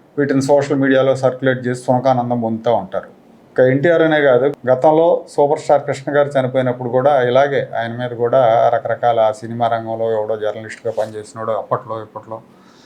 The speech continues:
వీళ్ళంతా అంత రాసి ఇచ్చాడు కృష్ణ, మహేష్ బాబుకి అంత ఇచ్చాడు ఆస్తిలో, నరేష్కి ఇచ్చాడు, లేదంటే ఆడపిల్లలకే మొత్తం ఇచ్చాడు, ఈ టైప్లో రకరకాల ప్రచారాలు చేశారు, YouTube ఛానళ్ళలో హోరెత్తించారు.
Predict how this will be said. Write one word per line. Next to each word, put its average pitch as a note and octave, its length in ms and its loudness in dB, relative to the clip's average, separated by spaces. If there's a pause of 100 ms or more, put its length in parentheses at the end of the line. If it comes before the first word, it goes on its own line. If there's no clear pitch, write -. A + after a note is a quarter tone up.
(240)
వీళ్ళంతా A#2+ 480 -4 (360)
అంత A#2+ 180 -2
రాసి B2 260 0
ఇచ్చాడు B2 300 -4
కృష్ణ, A#2+ 460 -4 (340)
మహేష్ A#2+ 400 -4
బాబుకి A#2+ 260 -2
అంత A#2 180 -4
ఇచ్చాడు A#2 320 -6
ఆస్తిలో, A#2 420 -6
నరేష్కి A#2+ 460 -4
ఇచ్చాడు, A#2+ 380 -6 (480)
లేదంటే B2+ 280 0
ఆడపిల్లలకే B2 600 0
మొత్తం A#2+ 320 -8
ఇచ్చాడు, A2+ 400 -8 (100)
ఈ A#2 80 -10
టైప్లో A#2+ 720 -4 (680)
రకరకాల A2+ 680 -2 (300)
ప్రచారాలు B2 440 -2
చేశారు, - 480 -12 (520)
YouTube C3 440 -2
ఛానళ్ళలో A#2+ 480 -4
హోరెత్తించారు. B2+ 680 -6